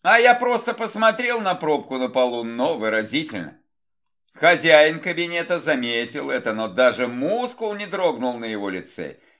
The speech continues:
и спина не шевельнулась, сидит прямо, взгляд уверенный. Кремень мужик.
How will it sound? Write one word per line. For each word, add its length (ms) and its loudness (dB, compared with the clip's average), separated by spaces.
и 180 -6
спина 680 2
не 140 -4
шевельнулась, 880 -6
сидит 460 -10
прямо, 680 2
взгляд 580 -2
уверенный. 800 -2
Кремень 840 0
мужик. 600 -8